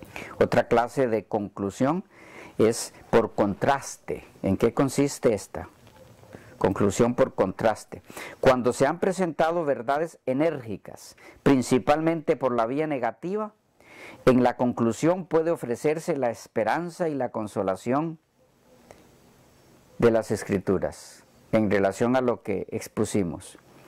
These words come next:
Eh, en otras palabras, si lo que se expuso fue un tema exhortativo, entonces la conclusión puede ser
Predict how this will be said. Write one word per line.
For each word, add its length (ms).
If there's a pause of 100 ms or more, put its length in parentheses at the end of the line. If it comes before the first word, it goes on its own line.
(640)
Eh, 440 (540)
en 180
otras 280
palabras, 680 (360)
si 680 (1120)
lo 200
que 120
se 120
expuso 500
fue 180
un 120
tema 380
exhortativo, 1080 (800)
entonces 440
la 160
conclusión 640
puede 280
ser 340